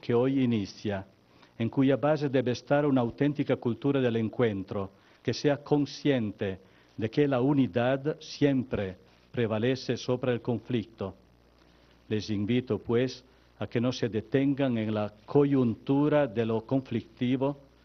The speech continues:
sino que se abran unos a otros para hacerse y ser auténticos constructores de paz. En el centro de cada diálogo sincero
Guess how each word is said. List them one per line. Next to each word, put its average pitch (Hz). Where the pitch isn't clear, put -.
sino 123
que 151
se -
abran 135
unos 147
a 120
otros 143
para 120
hacerse 139
y 110
ser 131
auténticos 123
constructores 135
de 120
paz. -
En 113
el 98
centro 127
de 98
cada 117
diálogo 113
sincero 127